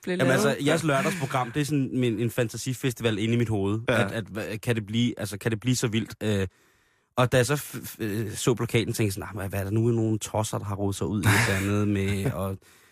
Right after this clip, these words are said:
Speaker 2: og der er sikkert nogen, og hva-, hva-, hvad, hvad har vi?" Og så lige så kom, så, så breakede den jo,
Speaker 3: Ja.
Speaker 2: og så var det sådan, jeg tænkte, at det var godt nok
Speaker 3: Ja,
Speaker 2: voldsomt.
Speaker 3: det, jeg tror, det er mange, der har det ligesom dig. Altså,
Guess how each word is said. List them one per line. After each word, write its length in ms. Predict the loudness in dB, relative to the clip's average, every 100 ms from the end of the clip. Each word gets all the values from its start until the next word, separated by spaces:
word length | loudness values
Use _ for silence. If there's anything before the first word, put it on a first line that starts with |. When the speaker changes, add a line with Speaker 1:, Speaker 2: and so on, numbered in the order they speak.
| _ _
Speaker 2:
og 360 | 0 2 2 2
der 60 |
er 120 | 0
sikkert 300 | 0 -2 0
nogen, 440 | 2 2 2 2 2
og 320 | 0 -4 -4
hva-, 140 | -6 -8 -6
hva-, 100 | -8 -4
hvad, 220 | 2 4
hvad 100 | 2
har 240 | 2 -2
vi?" 140 | -2 -2
Og 100 | 0
så 160 | 0 -2 _ _
lige 220 | 0 0
så 120 | 0 -2
kom, 220 | 0 -2
så, 120 | -2 -6 -6 -2
så 100 | 2
breakede 300 | 4 4 2
den 80 | 2
jo, 120 | 2
Speaker 3:
Ja. 60 | 4
Speaker 2:
og 60 | 4
så 60 |
var 120 | 2
det 120 | 0 -2
sådan, 260 | -6 -6
jeg 100 | -8
tænkte, 280 | -8 -8 -6
at 60 | -2
det 100 | 0
var 120 | 0
godt 200 | -2 -4
nok 100 | 0
Speaker 3:
Ja, 40 | 2
Speaker 2:
voldsomt. 300 | 2 0 2
Speaker 3:
det, 60 |
jeg 100 | 2
tror, 100 | 2
det 60 | 2
er 40 |
mange, 200 | 4 4
der 80 | 2
har 120 | 2
det 100 | 2
ligesom 180 | 2 2
dig. 300 | 2 2 0
Altså, 480 | 0 0 2 2 0